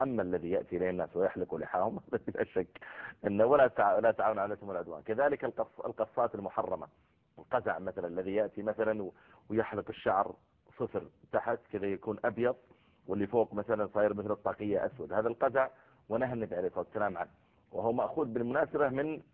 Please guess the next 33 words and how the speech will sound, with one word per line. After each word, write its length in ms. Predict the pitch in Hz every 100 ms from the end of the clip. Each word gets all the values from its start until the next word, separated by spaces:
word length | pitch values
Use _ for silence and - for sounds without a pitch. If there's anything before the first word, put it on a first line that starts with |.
| 110
القزعة. 600 | 107 147 131 98 76 85
القزعة 420 | 90 127 120 120
هو 160 | 113 117
الغيوم 340 | 101 123 120
السوداء 480 | - 98 92 92 - - - _ -
التي 220 | 101 -
تكون 280 | 95 - 113
في 100 | -
السماء، 340 | 90 - 78 - _ _ - - -
فنهى 240 | 117 175
النبي 240 | 165 139 127
صلى 120 | 117
الله 80 | 110
عليه 100 | 147
وسلم 100 | 131
أيضا 200 | 143 131
عن 140 | 107 110
هذه 220 | 120 113
الأنواع 320 | 98 113 92
من 100 | 90
القصات. 420 | 76 - - 76 -
إذا 160 | 120 139
انضبطوا 380 | 117 98 90
الضوابط 200 | 80 80 78
الشرعية. 260 | - 76 - - -
كذلك 340 | - 143 190 -
فيما 180 | 147 120
يتعلق 380 | 98 104 95 95
بأمر 300 | 95 107 90
النساء، 420 | 78 78 107 - _ _ _ _ _ _ _ _ _ -
إذا 140 | 123
كانت 320 | 120 113 95
مثلا 340 | 98 92 92